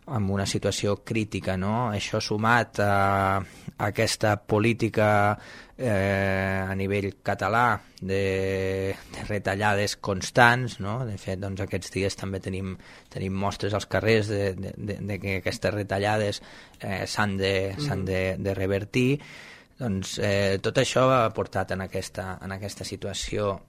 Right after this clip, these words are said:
Speaker 1: Eh, nosaltres, eh, més enllà de, de, de, torno a dir, aquesta guerra de campanars, el que ens agradaria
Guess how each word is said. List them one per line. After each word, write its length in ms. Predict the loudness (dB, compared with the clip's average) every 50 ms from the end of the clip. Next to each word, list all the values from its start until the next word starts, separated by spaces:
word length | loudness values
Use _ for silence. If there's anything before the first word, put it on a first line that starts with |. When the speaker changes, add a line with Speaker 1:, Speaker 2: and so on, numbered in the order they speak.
| _ -8
Speaker 1:
Eh, 640 | -6 -4 -2 0 0 0 0 2 0 0 0 0
nosaltres, 840 | -2 -2 0 0 0 0 0 2 2 4 4 4 2 0 -2 -2 -2 0
eh, 300 | 0 2 2 0 0 -2 -4 -8 -14 -16 -16 -16 -14 -12
més 400 | -8 -4 -2 0 2 2 4 4
enllà 300 | 4 4 4 4 4 4 4 4
de, 500 | 4 4 4 4 2 2 2 0 -2 -2
de, 160 | -4 -4 -4 -2 0
de, 140 | 0 0 2 2 2 0 0 0
torno 300 | 0 0 2 2 0 0 0 0 -2
a 140 | -4 -4 -2 0
dir, 140 | 0 0
aquesta 320 | -2 -2 -4 -2 -2 -2 0 0
guerra 280 | 2 2 2 2 0
de 80 | 0 -2
campanars, 420 | -2 -4 -2 -2 -2 -2 -2 -2
el 120 | -4 -4 -4
que 140 | -2 -2 -2 -2 -2
ens 260 | -4 -6 -6 -4 -4
agradaria 560 | -2 0 0 0 0 2 2 2 2 2 0